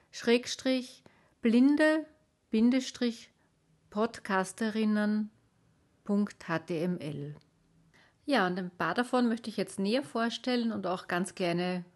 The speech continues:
Ausschnitte vorspielen. Einen Podcast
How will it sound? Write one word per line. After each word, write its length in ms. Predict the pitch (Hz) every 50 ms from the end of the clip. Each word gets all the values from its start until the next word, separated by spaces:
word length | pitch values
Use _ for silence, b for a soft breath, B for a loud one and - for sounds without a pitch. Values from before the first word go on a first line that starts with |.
| _ _
Ausschnitte 520 | - 165 165 160 - - 175 165 - 180
vorspielen. 760 | - - 160 143 160 - - - - 170 160 165 160 165 160 156 _ _ _ _ _ _ _ _ _ _ _ _ _ B B B B B B B B B B
Einen 300 | - 180 202 247 269 285
Podcast 720 | 277 254 240 247 - - - 247 240 247 - - - - -